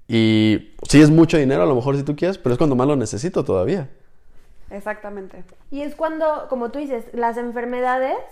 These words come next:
Speaker 3: son más caras. Tenemos
Speaker 1: Ujú.
Speaker 3: dos clientes que era, "Oye, no, ya no puedo pagarlo. O sea, es una locura.
Speaker 1: Ujú.
Speaker 3: Mugre seguros,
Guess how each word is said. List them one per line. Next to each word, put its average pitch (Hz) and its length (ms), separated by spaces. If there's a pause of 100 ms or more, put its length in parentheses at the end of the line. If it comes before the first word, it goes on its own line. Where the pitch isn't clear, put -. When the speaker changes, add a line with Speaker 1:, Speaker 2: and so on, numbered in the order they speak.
(440)
Speaker 3:
son 226 220
más 214 180
caras. 196 380 (460)
Tenemos 247 640
Speaker 1:
Ujú. - 480
Speaker 3:
dos 240 220
clientes 262 520 (1000)
que 233 400 (300)
era, 202 380 (140)
"Oye, 220 200
no, 226 180 (120)
ya 240 160
no 302 120
puedo 320 160
pagarlo. 277 420 (140)
O 202 60
sea, 220 100
es 214 200
una 359 280
locura. 254 680 (200)
Speaker 1:
Ujú. 123 240
Speaker 3:
Mugre 233 320
seguros, 320 920